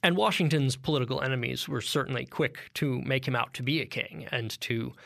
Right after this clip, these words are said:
complain that he was behaving like one. Uh, the, the fact is, though, they're not tremendously numerous or influential, and, uh,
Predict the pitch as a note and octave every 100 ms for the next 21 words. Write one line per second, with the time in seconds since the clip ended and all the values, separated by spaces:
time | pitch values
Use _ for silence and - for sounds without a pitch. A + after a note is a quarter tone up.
0 | - - D3 D3 B2+ A#2 A2+ B2+ A2 B2+
1 | C#3+ D3 A2+ A2+ - A2+ B2 D3+ - -
2 | - - - C#3 A#2+ B2+ C#2 - - -
3 | _ _ F3 D3+ D3 D3+ D3 F3 - -
4 | D#3+ D3 E3 D3+ E3 C3 C#3+ C3 C3 B2
5 | - E3 C3 - - _ _ - E3 C3+
6 | C3 C3 - C3+ B2 B2 B2 A2+ - A#2+
7 | B2+ C3+ C3 C#3+ C3 - - - A#2+ A2+
8 | A#2+ C3 A#2+ -